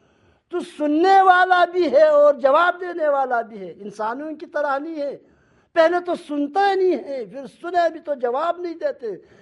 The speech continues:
اگر جواب بھی دے تو الٹا جواب دے دیتا ہے۔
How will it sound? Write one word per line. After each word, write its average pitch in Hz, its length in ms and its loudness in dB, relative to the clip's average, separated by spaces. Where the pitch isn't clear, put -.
اگر 311 280 4
جواب 370 440 6
بھی 370 100 -2
دے 339 120 -4
تو 330 180 -2
الٹا 294 280 2
جواب 330 440 2
دے 285 120 4
دیتا 185 420 -6
ہے۔ - 60 -20